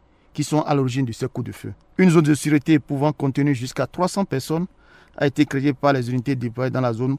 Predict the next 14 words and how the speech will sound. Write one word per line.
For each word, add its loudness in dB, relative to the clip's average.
pour -2
protéger -4
d'éventuels 0
déplacements -4
de -2
la -4
population -6
civile -4
vers -2
la 0
base 0
de -6
la -2
monusco. -8